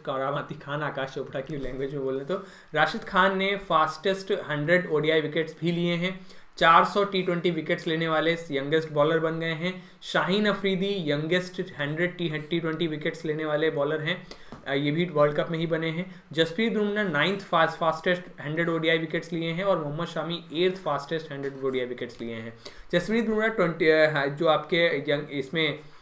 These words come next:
शाहीन अफरीदी के बाद हैं और इसमें ट्वेंटी थर्ड, अ, ट्वेंटी थर्ड की एज में इन्होंने ये किया था।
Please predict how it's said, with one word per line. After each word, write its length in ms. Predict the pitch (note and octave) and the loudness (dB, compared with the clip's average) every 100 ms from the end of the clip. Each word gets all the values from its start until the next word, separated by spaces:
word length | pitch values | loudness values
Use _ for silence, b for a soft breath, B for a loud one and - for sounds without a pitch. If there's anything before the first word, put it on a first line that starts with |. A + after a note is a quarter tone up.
| B B | B B
शाहीन 300 | - D3+ F#3+ | -2 2 2
अफरीदी 340 | F3+ G3 F#3+ | 2 0 0
के 100 | F#3+ | 2
बाद 240 | F#3 D#3 D#3+ | 4 4 2
हैं 120 | F#3+ | 0
और 200 | F3 D#3 | 2 0
इसमें 320 | D3+ - F3 | 0 -2 -2
ट्वेंटी 280 | E3+ D#3 F#3 | 0 0 0
थर्ड, 340 | F#3 D#3 D#3+ | 2 4 6
अ, 260 | D#3 C3+ C3+ C3 | 4 4 4 4
ट्वेंटी 200 | E3 F#3 | 0 0
थर्ड 260 | E3+ D#3+ | 2 0
की 80 | D#3 | 0
एज 200 | D3 D3 D#3+ | -2 -2 -4
में 60 | |
इन्होंने 260 | C#3+ C3 C3+ | -6 -8 -6
ये 280 | D3+ A3 - B B _ - | -4 -6 -8 B B _ -8
किया 180 | A#2 | -6
था। 240 | G2 F#2 | -6 -12